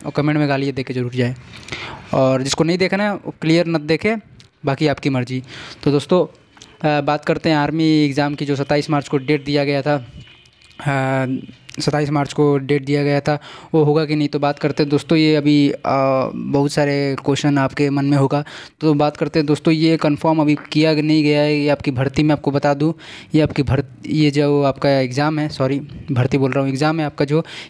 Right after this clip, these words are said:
ये आपका कैंसिल हो गया है। दोस्तों, मैं क्लियर नहीं बोल रहा हूँ, अब बोलेंगे कि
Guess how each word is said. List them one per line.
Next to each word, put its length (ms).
ये 60
आपका 380
कैंसिल 580
हो 160
गया 220
है। 220
दोस्तों, 240
मैं 100
क्लियर 280
नहीं 140
बोल 180
रहा 100
हूँ, 80
अब 120
बोलेंगे 360
कि 80